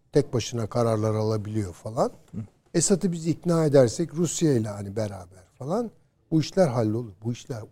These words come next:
Speaker 1: öyle hallolamaz. Ya bu bir hesaplaşmadan geçmedikten sonra İran orayı falan bırakmaz.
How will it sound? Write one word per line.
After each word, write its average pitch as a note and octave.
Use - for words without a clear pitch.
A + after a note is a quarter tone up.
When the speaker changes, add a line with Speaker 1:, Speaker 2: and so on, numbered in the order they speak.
Speaker 1:
öyle B2
hallolamaz. G#2+
Ya -
bu F3+
bir F3
hesaplaşmadan C#3+
geçmedikten D3
sonra A#2
İran C3+
orayı B2
falan A#2+
bırakmaz. F#2